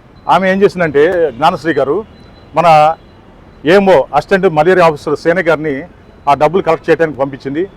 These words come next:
ఆయన వచ్చేసి ఈ కంప్లైంట్ ఫిర్యాదు వద్ద ఇజ్రాయెల్ గారి దగ్గర లక్ష నలభై వేల రూపాయలు సూపర్ మార్కెట్ వద్ద తీసుకుంటుంటే మన ఏసీ వాళ్ళు ట్రాప్ చేసి పట్టుకోవడం జరిగింది.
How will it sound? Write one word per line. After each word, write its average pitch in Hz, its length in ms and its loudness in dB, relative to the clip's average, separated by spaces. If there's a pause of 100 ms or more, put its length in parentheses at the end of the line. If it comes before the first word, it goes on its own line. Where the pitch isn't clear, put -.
(300)
ఆయన 175 180 2
వచ్చేసి 170 560 0 (580)
ఈ 170 120 2 (520)
కంప్లైంట్ 165 380 0
ఫిర్యాదు 180 260 2
వద్ద 170 160 2
ఇజ్రాయెల్ 156 460 2
గారి 165 140 2
దగ్గర 147 340 -2 (580)
లక్ష 143 180 -2
నలభై 170 320 2
వేల 165 80 4
రూపాయలు 165 460 0 (300)
సూపర్ 180 220 -2
మార్కెట్ 151 300 0
వద్ద 147 400 0
తీసుకుంటుంటే 147 680 -4 (360)
మన 143 100 -4
ఏసీ 156 280 0
వాళ్ళు 147 340 0
ట్రాప్ 143 340 -2
చేసి - 160 -8
పట్టుకోవడం 135 360 -6
జరిగింది. 131 400 -8